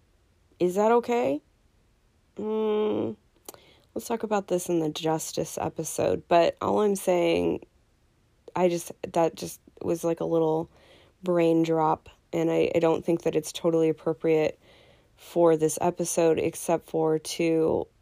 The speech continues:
point that, um,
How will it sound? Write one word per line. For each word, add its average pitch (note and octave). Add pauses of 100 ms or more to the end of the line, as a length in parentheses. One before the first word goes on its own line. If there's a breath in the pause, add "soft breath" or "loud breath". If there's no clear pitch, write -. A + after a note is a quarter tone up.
(100)
point E3+
that, E3 (760 soft breath)
um, D#3+